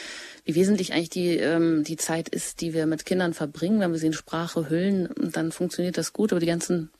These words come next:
Schwierigkeiten, die in der Schule auftreten, ja, sie kommen ja nicht umsonst. Es hat wohl alles so seinen Grund. Äh, vielen Dank, auf Wiederhören nach Wolgast und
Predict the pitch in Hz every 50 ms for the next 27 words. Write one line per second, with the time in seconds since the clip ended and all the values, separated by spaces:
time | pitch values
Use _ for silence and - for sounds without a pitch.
0 | _ - - - - _ - - 190 214 214 196 190 - - 190 190 180 185 180
1 | 175 175 170 - - - 185 175 170 170 180 180 - - 180 180 - 180 175 -
2 | - - 175 165 156 151 - - 156 - - 160 165 165 165 170 160 - - -
3 | 175 170 160 160 165 170 170 - - - - - - - - - - - - -
4 | - - - _ - - - - - - - - - 165 160 - 170 165 170 165
5 | 170 - - - 151 - - - - - - - - - - - - - 208 208
6 | 196 - - 262 285 277 240 233 294 339 320 - - 208 185 220 226 254 233 190
7 | 196 202 202 208 202 196 180 - 165 170 180 226 285 294 277 208 175 - - -
8 | - - 185 175 165 - -